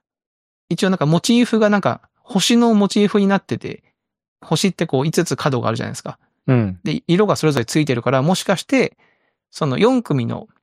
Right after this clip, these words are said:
Speaker 1: バンド、まあ、一つの色はそのビーズだとして、四組のバンドとなんか対バンをやるんじゃないか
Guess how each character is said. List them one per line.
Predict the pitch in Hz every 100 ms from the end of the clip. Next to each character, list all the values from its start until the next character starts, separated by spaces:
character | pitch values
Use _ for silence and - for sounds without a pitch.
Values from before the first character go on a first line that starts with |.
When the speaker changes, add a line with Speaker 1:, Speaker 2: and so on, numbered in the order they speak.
| _ -
Speaker 1:
バ | 143
ン | 127
ド、 | 175 -
ま |
あ、 | 170
一 | -
つ | 233 175
の |
色 | 143 147
は | 120
そ | 110 131
の |
ビ | 127 139
ー | 131
ズ |
だ | 127
と | -
し | 120
て、 | - 139
四 | 170 214
組 | - 185
の | 180 165
バ | 165
ン | 170
ド | 170
と | 190 254 - _ _ _ _
な | 160
ん |
か | 127
対 | - 151
バ | 147
ン | 143
を | 143
や | 139
る | 165
ん |
じ | 131
ゃ |
な | 131 160
い |
か | - 147 -